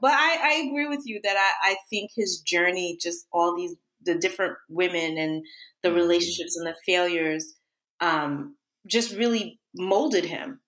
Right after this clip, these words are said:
Speaker 1: You know what I'm saying? And especially, <sighs> I have to talk about episode nine because, ep-, like, I,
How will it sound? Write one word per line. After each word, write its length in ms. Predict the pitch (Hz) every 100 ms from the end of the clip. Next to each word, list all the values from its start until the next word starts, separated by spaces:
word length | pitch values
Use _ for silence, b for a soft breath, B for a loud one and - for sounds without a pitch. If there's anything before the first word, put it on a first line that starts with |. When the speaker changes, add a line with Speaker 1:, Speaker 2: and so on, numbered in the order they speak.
| _
Speaker 1:
You 200 | 185 190
know 80 | 185
what 100 | 175
I'm 100 | 170
saying? 240 | 175 180 190
And 80 |
especially, 640 | 196 - 302 277 262 240 B B B B _ _
<sighs> 520 | - - - - - -
I 80 |
have 260 | 233 254 269
to 80 | 269
talk 220 | 262 226
about 280 | 220 190 -
episode 440 | - - 170 170
nine 240 | 165 160 160
because, 320 | 170 175 160 -
ep-, 180 | 202 190
like, 180 | 240 220
I, 260 | 226 226